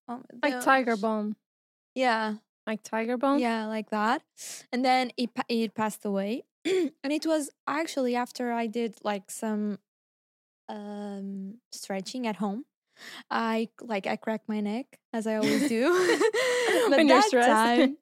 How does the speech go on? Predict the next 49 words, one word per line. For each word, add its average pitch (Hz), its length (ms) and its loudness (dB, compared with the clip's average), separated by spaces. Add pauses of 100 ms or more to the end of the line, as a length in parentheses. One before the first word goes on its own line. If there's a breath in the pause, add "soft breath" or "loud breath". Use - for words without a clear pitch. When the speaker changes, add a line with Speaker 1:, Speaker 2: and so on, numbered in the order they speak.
(120)
Speaker 1:
that 262 260 0
time 240 320 2
it 254 80 -2
wasn't 247 380 0
a 233 40 0
good 233 360 -2
crack. 226 400 2
It 240 60 0
was 233 160 2
like, 226 180 0
Speaker 2:
Oh, 247 220 6
Speaker 1:
"Oh, 247 80 6
shit, 247 280 6
I 285 240 6
Speaker 2:
no. 269 300 4
Speaker 1:
fucked 262 120 0
up." 240 260 0 (520 loud breath)
And 247 100 -2
then 269 300 2
it - 160 -4
started 233 480 -2
then. 190 380 -4 (500 loud breath)
And 240 240 0
it, - 140 -6
that 247 160 2
was 311 140 -2
three 247 300 -4
weeks 226 340 -6
ago, 262 420 0
and 254 180 0
it 254 80 -2
lasted 254 360 -2
for, - 140 -6
like, 226 320 -2 (140)
a 233 120 2
whole 214 360 0 (200)
week. - 400 -6 (380 loud breath)
Speaker 2:
Hmm. 214 240 -4
Speaker 1:
And 262 180 0
then 262 420 4
it 262 100 -2
went 247 180 2
away, 226 440 2 (380)
and 233 120 -2
I 220 60 0
was 220 80 -2
like, 220 160 -4
"Okay, 302 260 -2
cool." 320 320 -2